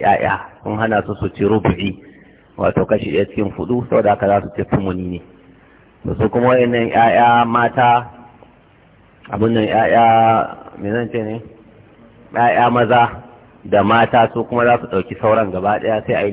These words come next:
lizzakari mislu hazil unsayin. Wato maza su ninka mata. Namiji ya ɗau kashi biyu, mace kuma ta ɗauki,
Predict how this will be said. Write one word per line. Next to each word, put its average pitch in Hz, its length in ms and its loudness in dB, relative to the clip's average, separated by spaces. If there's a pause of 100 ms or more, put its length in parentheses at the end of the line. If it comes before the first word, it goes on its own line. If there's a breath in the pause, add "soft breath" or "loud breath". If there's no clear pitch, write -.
(120)
lizzakari 117 560 -2 (760)
mislu 104 320 -4
hazil 95 320 -4
unsayin. 87 480 -10 (220)
Wato 90 320 -4
maza 107 400 2
su 95 80 -4
ninka 101 520 -2 (720)
mata. 90 420 -4 (340)
Namiji 98 360 -4
ya - 60 -2
ɗau 98 180 0
kashi 104 320 -4
biyu, 110 260 -4
mace 98 200 -2
kuma 98 220 -2
ta - 120 -8
ɗauki, 95 520 -4